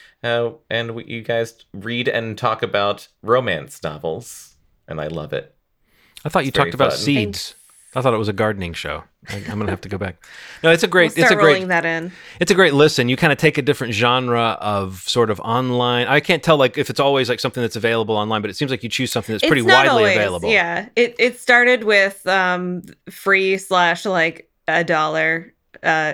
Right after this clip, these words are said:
Speaker 3: Kindle romance novels, and then we started branching out into some, like, actual legit ones, and, uh,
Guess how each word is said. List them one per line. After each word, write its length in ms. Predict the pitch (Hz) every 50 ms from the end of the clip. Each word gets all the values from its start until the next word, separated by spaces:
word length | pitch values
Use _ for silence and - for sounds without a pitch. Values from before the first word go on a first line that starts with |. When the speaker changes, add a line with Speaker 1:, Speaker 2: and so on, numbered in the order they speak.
| - - -
Speaker 3:
Kindle 720 | - - 170 170 160 175 170 170 170 170 170 170 170 - _ _ _ _ _ _ _ _ _ _ _ _ _ -
romance 480 | 180 190 180 175 180 180 185 180 - -
novels, 720 | 196 180 185 175 180 185 185 185 185 180 180 - - -
and 240 | - 175 175 175 170
then 100 | 180 170
we 80 | 165 180
started 300 | 175 - 190 170 175 165
branching 340 | 170 180 170 165 - 185 170
out 220 | 165 165 160 160 165
into 580 | 165 165 160 - - 170 156 156 156 160 165 165
some, 360 | - - 175 165 170 180 180
like, 380 | 170 - - 175 170 170 165
actual 360 | 175 170 - - - 262 269 269
legit 340 | 277 285 269 320 311 -
ones, 480 | - 220 220 196 190 180 170 165 170 -
and, 420 | - 165 165 170 170 165 165 165 - - -
uh, 400 | 165 165 165 165 165 175 175 180